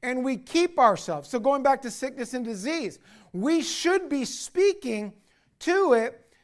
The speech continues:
not from the focus. I said this the other day, but I don't, I don't know that people got it. 'Cause when you're sick, there's one thing I can guarantee about you. You don't feel good.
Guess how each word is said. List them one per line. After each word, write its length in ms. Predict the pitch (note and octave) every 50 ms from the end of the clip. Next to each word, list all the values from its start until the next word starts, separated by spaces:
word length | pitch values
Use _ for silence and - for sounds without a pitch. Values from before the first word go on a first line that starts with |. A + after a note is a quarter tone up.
| _ _ -
not 600 | F3+ F3+ G#3 C4 D#4 E4+ F#4 F#4+ G4+ G#4 G4+ -
from 520 | - - - - - - D4 D#4 D#4 D4+
the 120 | C#4+ C4+ A#3+
focus. 800 | - - - - D#4 F4+ F#4+ E4 - - G#3+ G#3 G3+ - - - - _ _ _ _ _ _ _ _ _ _ _ _ _ _ _ _ _ _ _ _ _ _ _ _ _ _ _ _ _ _ _ _ _ _ _ _ _ _ _ _ _ _ _ _ _ _ - - - - _ _ _
I 60 | -
said 220 | - - G#3 G#3 E3
this 160 | D#3+ C3+ -
the 140 | - C#3 C#3
other 120 | C3 C3
day, 180 | B2+ B2+ B2+ B2
but 140 | A2 A#2+
I 80 | B2 C3
don't, 220 | C3 C3 C3+ - _ _ _ -
I 60 | B2
don't 180 | A2+ - -
know 80 | - A2
that 80 | A2+ A2+
people 240 | _ _ C3+ _ _ _
got 160 | - _ _
it. 100 | _ _ _ _ _ _ _ _ _ _ _ _ _ _ _ _ _ _ _ _ _ _ _ _ _ _ _ _ _ _ _ _ _ _ _ _ _ _
'Cause 200 | - E3+ E3 C#3+
when 140 | D#3 E3 E3
you're 100 | F3 G#3
sick, 480 | G#3 - - - F3 F#3+ A3 - _ _ _ _ _ _ _ _ _ _ _ _ _ _ _ _ -
there's 160 | D#3+ F#3+ D#3+
one 180 | D#3+ F3 F#3+ F#3+
thing 160 | G3+ F3+ E3
I 80 | E3
can 160 | D3 - D3 C#3+
guarantee 340 | C#3 D3 C#3+ B2+ - D3+ D3+
about 300 | C3 A#2+ A#2+ A2 _ -
you. 60 | G#2 _ _ _ _ _ _ - _ _ _ _ _ _ _ _ _ _ _ _ _
You 100 | - B3
don't 120 | A#3 E3+ -
feel 140 | - A3+ B3
good. 200 | G3 D#3 B2